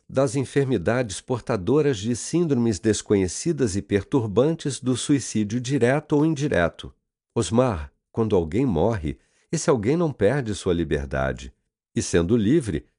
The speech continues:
ele pode muita coisa fazer. Vocês já me explicaram isso, eu compreendo que o espírito é livre em todo lugar, Lucas.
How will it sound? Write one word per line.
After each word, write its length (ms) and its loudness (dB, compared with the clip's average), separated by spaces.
ele 180 0
pode 360 0
muita 400 -2
coisa 440 0
fazer. 500 -2
Vocês 420 0
já 80 0
me 100 0
explicaram 640 -2
isso, 320 0
eu 120 2
compreendo 600 0
que 140 -4
o 60 2
espírito 500 -2
é 60 4
livre 340 0
em 100 2
todo 280 0
lugar, 400 0
Lucas. 540 -4